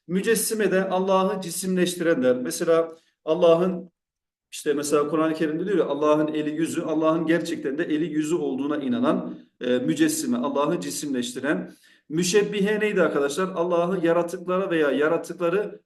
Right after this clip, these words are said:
Allah'a benzetme sonucu. Yani Allah'ı, e, ne yapar? E, yaratıklara veya yarattıkları Allah'a benzetir arkadaşlar. E, Zahiri'yi zaten söyledik. Zeydiye de arkadaşlar neydi? İşte Peygamber Efendimizin vefatından sonra devlet yönetiminin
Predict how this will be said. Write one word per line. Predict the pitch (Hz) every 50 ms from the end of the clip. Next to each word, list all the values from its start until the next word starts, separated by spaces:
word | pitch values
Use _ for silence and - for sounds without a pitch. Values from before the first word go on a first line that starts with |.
| _ _
Allah'a | 147 156 175 175 175 180 185 175 185 208 202 -
benzetme | 175 170 185 185 170 - 185 185 180 180 196 196
sonucu. | 185 - 165 143 131 123 117 123
Yani | 127 123 123 123
Allah'ı, | 147 165 175 170 160 165 160 165 202 220 214 214 - - _ _ _ _ _
e, | - 127 131 135 160
ne |
yapar? | 202 196 170 - 175 175 190 196 175 - 135
E, | 139 139 143 139 139 139 135
yaratıklara | 135 160 175 180 175 175 180 - 175 170 156 175 185
veya | 156 160 170 175
yarattıkları | 165 143 143 147 156 151 151 - 190 - - 156 151 165 202 214 156
Allah'a | 156 156 160 165 160 160 160 175 180 170
benzetir | 151 139 139 131 120 123 117 120 120
arkadaşlar. | 107 104 - 104 104 107 - - - - _ _ _ _ _ _ _ _ _ _ _ _ _
E, | - 135
Zahiri'yi | 127 143 175 175 180 180 190 185 190 185 175 175
zaten | 160 165 180 170 170 180 165
söyledik. | - - 175 151 143 160 151
Zeydiye | 147 - 160 190 202 196 202 214 214 214 196
de | 196
arkadaşlar | 180 175 175 180 185 175 180 190 180 180
neydi? | 196 190 170 143 151 170 170 - - - _ _ _ _
İşte | - - 156 151
Peygamber | 170 185 190 185 180 180 185 180
Efendimizin | 175 185 170 160 165 165 160 165 180 170
vefatından | 165 165 165 170 160 156 160 160 160 160 156
sonra | 151 156 143 123 131 127
devlet | 143 156 156 160 156 151
yönetiminin | - 151 143 135 123 - 127 120 120 120 123 120 -